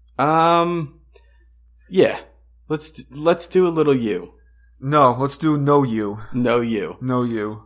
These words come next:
Speaker 1: I, hey, can I be honest with you?
Speaker 2: What?
Speaker 1: I'm kind of on board with it.
Speaker 2: At what price?
Speaker 1: I don't know.
Speaker 2: If he's gonna max out the money that we have left under the,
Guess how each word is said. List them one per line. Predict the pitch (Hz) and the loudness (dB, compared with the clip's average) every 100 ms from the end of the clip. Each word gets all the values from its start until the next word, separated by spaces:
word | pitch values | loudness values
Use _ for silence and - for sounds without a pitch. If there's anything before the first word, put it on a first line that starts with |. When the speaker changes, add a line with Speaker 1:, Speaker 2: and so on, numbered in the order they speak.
| - | 4
Speaker 1:
I, | 160 175 - - | 6 6 0 2
hey, | 165 147 - - | 6 6 2 -2
can | 135 | 0
I | 120 | 2
be | 120 | 0
honest | 113 139 143 | -2 -2 -4
with | 156 165 | -8 -8
you? | 165 | -8
Speaker 2:
What? | 92 80 _ _ _ - | -8 -10 _ _ _ -8
Speaker 1:
I'm | 123 123 | -6 -6
kind | - 160 | -4 -2
of | 151 | 0
on | 131 113 | -2 -2
board | 120 117 | -4 -4
with | 98 95 | -6 -10
it. | - _ _ _ _ _ _ - | -10 _ _ _ _ _ _ -6
Speaker 2:
At | 123 | -4
what | 123 117 | -2 -4
price? | - 117 107 - - - _ _ _ _ - | -2 -4 -4 -8 -12 -18 _ _ _ _ -6
Speaker 1:
I | 101 | -4
don't | 104 101 | -2 -4
know. | 92 - _ - | -8 -12 _ -6
Speaker 2:
If | 135 | 0
he's | 196 202 | 0 0
gonna | 240 196 | 0 2
max | 160 165 165 165 | 4 2 2 2
out | 160 143 | 2 2
the | |
money | 139 135 143 | 0 2 2
that | 139 135 123 | 2 2 2
we | 127 | -2
have | 131 123 117 | -2 -2 0
left | 123 120 | -2 -2
under | 120 120 | -8 -8
the, | 110 | -8